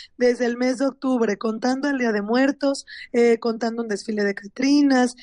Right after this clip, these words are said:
diferentes activaciones gastronómicas con cocineras tradicionales aquí en restaurantes mexicanos en Madrid, y es parte de calentar los motores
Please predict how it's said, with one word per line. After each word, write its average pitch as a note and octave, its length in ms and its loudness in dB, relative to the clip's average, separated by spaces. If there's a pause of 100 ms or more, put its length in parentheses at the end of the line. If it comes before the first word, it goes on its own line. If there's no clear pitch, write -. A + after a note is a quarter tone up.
(160)
diferentes B3 500 0
activaciones A3+ 600 -2
gastronómicas A3 840 -2
con G#3+ 180 -2
cocineras G#3+ 600 0
tradicionales G#3+ 880 -2 (260)
aquí B3+ 460 2
en B3 100 0
restaurantes A3 760 0
mexicanos A3 840 -2 (240)
en A#3+ 220 2
Madrid, C#4+ 440 2 (280)
y D4 120 2
es F#4+ 180 -2
parte D4+ 420 -2
de A#3 220 2
calentar A3 640 -2
los B3+ 180 -2
motores A3 560 -2